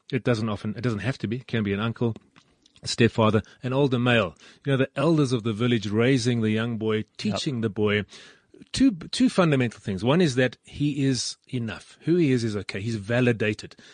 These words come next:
Speaker 1: so that he doesn't have to spend his whole life trying to prove himself or else abdicating responsibility 'cause he doesn't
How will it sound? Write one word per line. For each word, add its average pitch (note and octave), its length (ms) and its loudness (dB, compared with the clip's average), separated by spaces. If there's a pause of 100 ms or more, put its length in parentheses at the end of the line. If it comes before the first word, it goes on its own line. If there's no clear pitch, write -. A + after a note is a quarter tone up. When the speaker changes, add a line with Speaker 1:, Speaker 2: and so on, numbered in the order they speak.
(180)
Speaker 1:
so - 160 -2
that B2 180 2
he C3 120 2
doesn't C3 220 2
have B2+ 160 0
to B2+ 80 -2
spend A#2 200 0
his G#2 80 -2
whole A#2 100 2
life A2 160 0
trying G#2+ 160 -4
to G2 60 -6
prove D#3 260 -4
himself G#2+ 400 -6
or B2+ 180 0
else A#2+ 340 0 (320)
abdicating A#2 580 2
responsibility G2+ 640 -4
'cause G2 140 0
he G2+ 80 2
doesn't G2+ 380 0